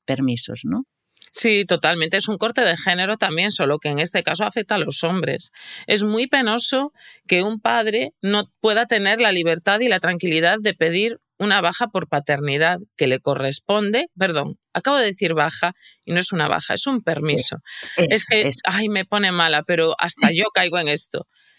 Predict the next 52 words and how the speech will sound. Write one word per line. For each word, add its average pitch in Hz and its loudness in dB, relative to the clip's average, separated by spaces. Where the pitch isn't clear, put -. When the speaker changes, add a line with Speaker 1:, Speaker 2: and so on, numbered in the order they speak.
Speaker 2:
Un 294 0
permiso 214 0
que 180 2
es 240 0
algo 175 0
que 196 0
legalmente 185 0
te 254 -2
pertenece, 175 -2
pero 226 2
las - 0
empresas 202 -2
siguen 220 0
viendo 202 0
con 190 0
malos 175 0
ojos 208 -2
que - -2
lo 160 0
coja 190 0
el 170 0
hombre 196 0
y 185 -2
no 180 0
la 160 2
mujer. 143 -4
Eh, - 0
que 226 4
lo 208 2
coja 240 0
el 220 4
hombre, 220 0
pero 185 0
sí - 2
la 160 2
mujer. 147 -4
Eh, 170 4
bueno, 220 2
que 226 4
lo, 214 0
que 214 0
tampoco 214 2
está 339 0
bien 226 4
visto 208 0
que 180 2
lo 160 2
coja 180 0
la 156 2
mujer, 151 -2
quiero 151 2
decir. 139 0